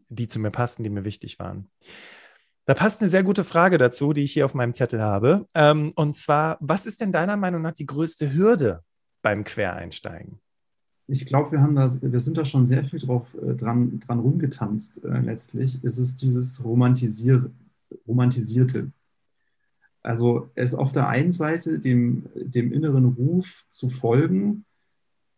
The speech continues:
Speaker 2: ist aus meiner Sicht ganz wichtig und aktiv drüber nachzudenken.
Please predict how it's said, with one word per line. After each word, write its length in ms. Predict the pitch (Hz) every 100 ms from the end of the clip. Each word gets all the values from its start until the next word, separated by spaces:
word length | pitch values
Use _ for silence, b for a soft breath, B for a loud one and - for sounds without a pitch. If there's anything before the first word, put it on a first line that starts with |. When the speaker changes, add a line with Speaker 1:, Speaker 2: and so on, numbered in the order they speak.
| _ _ _ _ _ -
Speaker 2:
ist 160 | 127
aus 160 | 135 127
meiner 280 | 127 143 139
Sicht 260 | 131 -
ganz 340 | - 117 120 -
wichtig 360 | 135 - -
und 300 | 131 123 -
aktiv 380 | 127 127 - 139
drüber 240 | 139 123 113
nachzudenken. 920 | 113 139 - 160 151 175 - -